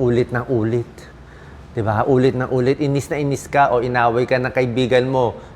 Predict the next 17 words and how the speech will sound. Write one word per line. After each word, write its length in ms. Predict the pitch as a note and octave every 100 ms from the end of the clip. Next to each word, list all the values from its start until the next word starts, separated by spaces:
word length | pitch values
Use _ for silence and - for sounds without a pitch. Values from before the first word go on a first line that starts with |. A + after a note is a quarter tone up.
| -
Yung 160 | B2+ B2
ginawa 400 | C3 B2+ C3 C3 C3+
niyo 80 |
sa'yo, 320 | C3 D3 C#3+ -
paulit-ulit. 720 | - C3+ C3 C3+ C#3 B2+ B2+
Ibang 320 | D3 D#3 D#3+
usapan 460 | C#3+ C#3+ B2 A#2+ A#2
yun. 240 | A2+ A2+ G2+ - - - - - -
I-, 240 | - E3+ F3+ F3
i-, 60 | D#3 -
talagang 480 | F3+ F3 F3 F3 F#3+
ikaw 240 | - E3
yan 400 | C#3+ C#3 C3 B2+
na, 400 | B2 B2 C3 C3 B2+
di 80 | B2+
ba? 320 | A#2 A#2 C3
Na 240 | C3+ C3